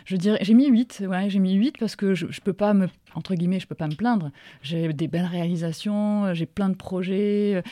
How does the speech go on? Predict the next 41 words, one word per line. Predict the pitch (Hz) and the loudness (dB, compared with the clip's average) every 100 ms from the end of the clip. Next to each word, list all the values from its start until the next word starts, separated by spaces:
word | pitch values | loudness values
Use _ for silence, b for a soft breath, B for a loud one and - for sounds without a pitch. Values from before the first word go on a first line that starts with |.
| B | B
c'est | - - | -10 -2
hyper | 208 196 190 180 | -2 -2 -2 -2
enthousiasmant. | 170 185 175 165 196 190 202 202 | -4 -2 -2 -2 -4 -2 0 0
Je, | 180 160 B B - | -2 -8 B B -4
voilà, | 185 | -2
je, | 170 165 160 160 156 160 B - | 0 -2 -2 -2 -2 -6 B -4
je | 180 | 0
vis | 180 214 | 4 6
une | 220 202 | 6 6
vie, | 208 233 220 | 4 4 4
euh, | 190 | 0
qui | - | -2
me, | 185 180 170 165 | 0 2 0 -4
qui | - 180 | -4 -6
me, | 170 | -4
qui | - | -4
est | 165 | -2
riche, | 214 392 - | 0 -2 -6
voilà, | 185 165 185 208 | -8 -6 -4 -4
euh, | 170 B | -6 B
qui | - 175 170 | -12 -6 -2
aujourd'hui, | 180 180 175 170 202 | -2 -2 -4 -4 -4
en | 170 | -4
fait, | 185 180 170 | -6 -8 -8
est, | 151 147 B B B | -8 -10 B B B
est | - 143 151 | -10 -8 -6
comblée. | - 208 190 202 403 B B B B - | 2 4 4 2 -2 B B B B -2
Mais | 175 202 254 | 2 4 4
ça | 202 | 0
veut | 170 | -4
pas | 175 165 | -4 -6
dire | 175 196 | -4 -2
non | 185 170 | -4 -4
plus | - 190 233 254 | -6 -4 -2 -4
que, | - | -6
euh, | 196 202 190 165 | -6 -4 -4 -6
j'ai | - 175 | -4 -4
atteint, | 175 208 202 190 | -2 -2 0 0
euh, | 165 | -2
le, | 156 147 | -4 -6
le, | 147 143 139 | -6 -6 -8